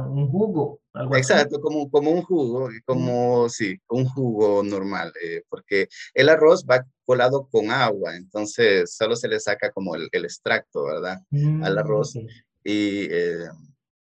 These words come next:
Speaker 2: entonces es una horchata, o fresco de tamarindo, fresco de jamaica, fresco de, de
Speaker 1: Con las
Speaker 2: mora,
Speaker 1: horchatas.
Speaker 2: etcétera.
Speaker 1: Sí.
Speaker 2: Sí.
Speaker 1: Y es porque las horchatas me recuerdan mucho a un, a una bebida también originaria de,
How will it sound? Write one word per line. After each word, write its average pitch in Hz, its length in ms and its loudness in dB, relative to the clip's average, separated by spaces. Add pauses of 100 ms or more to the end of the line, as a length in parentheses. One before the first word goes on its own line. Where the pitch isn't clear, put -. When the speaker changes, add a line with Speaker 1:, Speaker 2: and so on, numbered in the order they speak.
(380)
Speaker 2:
entonces 127 540 0
es 113 100 0
una 110 200 -2
horchata, - 380 -2 (280)
o 104 180 -2
fresco 104 280 -6
de 95 60 -4
tamarindo, 131 640 0
fresco - 280 -6
de 92 80 -4
jamaica, 123 680 -6
fresco - 380 -14
de, - 240 -10 (400)
de 87 200 -6
Speaker 1:
Con 85 80 0
las 90 80 -4
Speaker 2:
mora, 92 280 -2
Speaker 1:
horchatas. 85 220 -4
Speaker 2:
etcétera. - 360 -4
Speaker 1:
Sí. 160 220 -2
Speaker 2:
Sí. - 320 -4 (480)
Speaker 1:
Y 156 120 4
es 156 60 2
porque 185 200 2
las 180 160 6
horchatas 180 560 2
me 165 100 -2
recuerdan 151 680 2
mucho 160 680 -4 (340)
a 139 140 2
un, 156 260 2
a 139 100 2
una 160 180 2
bebida 180 680 0 (180)
también 131 320 0
originaria 143 600 2
de, 127 420 -4